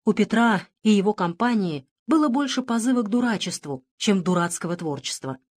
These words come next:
Они хватали форму шутовства, откуда ни попало, не щадя ни преданий старины, ни народного чувства, ни собственного достоинства, как дети в играх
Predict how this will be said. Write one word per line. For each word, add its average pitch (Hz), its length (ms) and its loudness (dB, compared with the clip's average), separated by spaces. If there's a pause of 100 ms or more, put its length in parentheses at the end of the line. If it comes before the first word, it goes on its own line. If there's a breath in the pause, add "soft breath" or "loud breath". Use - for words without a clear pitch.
(140)
Они 202 200 6
хватали 190 480 0
форму 196 380 0
шутовства, 190 680 -4 (180 soft breath)
откуда 240 460 0
ни 240 120 4
попало, 180 560 -2 (380)
не 226 140 6
щадя 285 320 2
ни 262 120 2
преданий 190 460 -2
старины, 202 680 0 (240)
ни 226 140 6
народного 269 460 4
чувства, 190 640 -2 (260)
ни 277 120 8
собственного 285 600 2
достоинства, 165 800 -4 (200)
как 202 220 2
дети 226 320 0
в 175 140 -2
играх 190 340 0